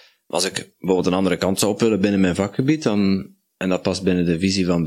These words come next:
bedrijf, dan is dat perfect mogelijk. Je kunt dat perfect zelf inrichten. Eh, maar dat is een Nederlands bedrijf. En jullie hebben een beetje dezelfde filosofie, wat ik wel, eh, eh, charmant vind. Maar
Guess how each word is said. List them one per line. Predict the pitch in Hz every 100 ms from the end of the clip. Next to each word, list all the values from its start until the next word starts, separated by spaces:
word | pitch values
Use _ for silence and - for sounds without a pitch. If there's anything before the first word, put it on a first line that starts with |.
| 78
bedrijf, | 85 104
dan | 104
is | 85
dat | 82 78
perfect | - 87 -
mogelijk. | 85 104 90 85
Je | - _
kunt | - 87
dat | 82 82 - -
perfect | 87 - 113 -
zelf | 107 104 98 - - _
inrichten. | - 107 107 117 - 127 127 _ _ _ _
Eh, | - 90
maar | 90 82 - _ -
dat | 104
is |
een | 123
Nederlands | 120 139 117
bedrijf. | 95 85 82 82 - - _
En | - 87 87 - _ _ - -
jullie | 107 117 107 -
hebben | - 101
een | 101
beetje | 110 117
dezelfde | 107 101 101 95
filosofie, | 101 95 - - 147 -
wat | - 90
ik | 95
wel, | 98 90 87
eh, | 87 85 85 85 - _ _
eh, | - 85 82 82 82 82
charmant | - 87 87 120
vind. | - 151 151 - _ _
Maar | - 92 92 -